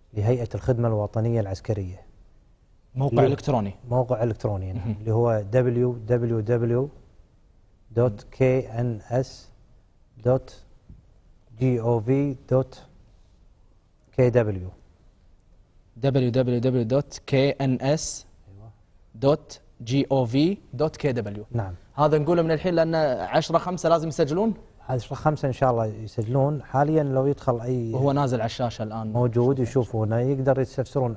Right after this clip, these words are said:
Speaker 1: عنده أي استفسار. موجود القانون، موجود نبذة عن القانون، موجود، آه، يعني التأجيل، ال-، الإعفاء، الحالات كلها بشكل عام يعني.
Speaker 2: طبعًا، نوه هذا ال-، ال-، ال-، الموقع الآن الإلكتروني قاعد نشوفه على الشاشة،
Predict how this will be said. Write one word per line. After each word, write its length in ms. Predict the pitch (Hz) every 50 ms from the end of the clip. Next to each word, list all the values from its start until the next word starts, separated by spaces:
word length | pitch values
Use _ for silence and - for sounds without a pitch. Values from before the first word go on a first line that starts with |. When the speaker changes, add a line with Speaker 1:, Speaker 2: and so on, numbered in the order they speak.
| - -
Speaker 1:
عنده 380 | 139 135 127 117 - 127 - 127
أي 160 | 139 139 131
استفسار. 500 | 123 - - 117 - - - 117 117 120
موجود 300 | 127 135 131 135 127 131
القانون، 480 | 120 - 120 120 120 117 110 113 113
موجود 340 | 110 113 117 113 120 127 117
نبذة 260 | 120 127 120 117 120
عن 100 | 104 107 113
القانون، 460 | 113 117 117 117 120 117 117 117 110 - - - - - - - -
موجود، 420 | 120 120 123 113 131 135 127 117 107
آه، 680 | 120 117 117 117 113 113 110 107 104 107 113 110 110 107
يعني 420 | 107 110 110 104 110 110 113 107 - - - - - - - 117
التأجيل، 800 | 110 - - 135 120 113 110 123 123 127 123 120 113 113 117
ال-، 220 | 113 110 110 107 107
الإعفاء، 800 | 107 107 107 107 107 113 113 104 90 - - 135 123 120 117
الحالات 420 | 117 - - - 120 127 135 131 -
كلها 200 | - 160 143 127
بشكل 320 | - - 190 - - 190
عام 220 | 175 175 135 110 101
يعني. 220 | 92 92 92 92 - - - _
Speaker 2:
طبعًا، 160 | - 123 123 139
نوه 360 | 147 143 135 131 117 113 135
هذا 140 | 123 127 127
ال-، 160 | 123 120 120
ال-، 220 | 117 117 113 113
ال-، 480 | 107 90 98 - 101 92 95 95 80 85
الموقع 500 | 92 104 117 117 135 135 120 - - 110
الآن 140 | 117 123 123
الإلكتروني 520 | 120 113 - - 123 123 123 120 113 110
قاعد 120 | 107 104
نشوفه 340 | 110 110 - - 113 - 113
على 60 | 104
الشاشة، 460 | 110 - - 131 135 135 - 165 175